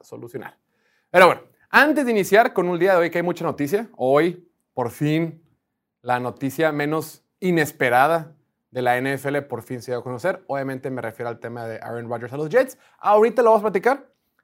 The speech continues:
Antes de eso, tenemos que ponernos nerds, tenemos que ponernos aplicados porque tenemos trivia. Hoy tenemos trivia. Vamos,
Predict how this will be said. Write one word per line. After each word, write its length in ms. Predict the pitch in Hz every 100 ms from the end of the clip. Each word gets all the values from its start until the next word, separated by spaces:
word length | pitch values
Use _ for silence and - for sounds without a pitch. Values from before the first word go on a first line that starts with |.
| _
Antes 320 | 208 240 254 240
de 120 | 202
eso, 320 | - 165 - _ _
tenemos 320 | 135 135 147
que 120 | 147
ponernos 560 | 151 147 143 147 139 - _ _ _ _ _ _ _ _ _ _ _
nerds, 540 | 131 151 175 - -
tenemos 260 | 117 135 -
que 80 |
ponernos 580 | 143 147 139 135 139 135 _ _ _ _ _ - - _ _
aplicados 720 | - 131 143 - 156 190 -
porque 360 | - 180 185
tenemos 520 | 202 156 143 156 156 -
trivia. 440 | 151 156 120 95 _ _ _ _ _
Hoy 260 | _ 156 185
tenemos 360 | 151 139 151 151
trivia. 500 | 185 208 220 220 _ _ _ _
Vamos, 400 | - 160 180 -